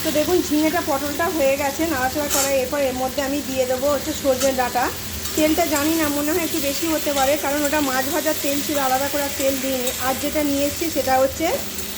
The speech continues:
ছেলের জন্য একটু মৌসম্বি লেবু নিয়ে এসেছি, একটু রস করে শরবত করে দেবো, কারণ টক হলে খেতে পারবে না। আর একটা তরমুজ নিয়ে এসেছি, যেহেতু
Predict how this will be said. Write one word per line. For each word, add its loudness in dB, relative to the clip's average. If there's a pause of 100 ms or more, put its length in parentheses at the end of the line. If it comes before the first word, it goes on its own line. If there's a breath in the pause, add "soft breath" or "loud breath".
ছেলের 4
জন্য 0
একটু -2 (100)
মৌসম্বি 0
লেবু 0
নিয়ে 0
এসেছি, -4
একটু -2
রস 2
করে 0
শরবত -2
করে 0
দেবো, 0 (360)
কারণ -2
টক 4
হলে 0
খেতে -2
পারবে 0
না। -2 (540)
আর 2
একটা -2 (100)
তরমুজ 0
নিয়ে 0
এসেছি, -6
যেহেতু -2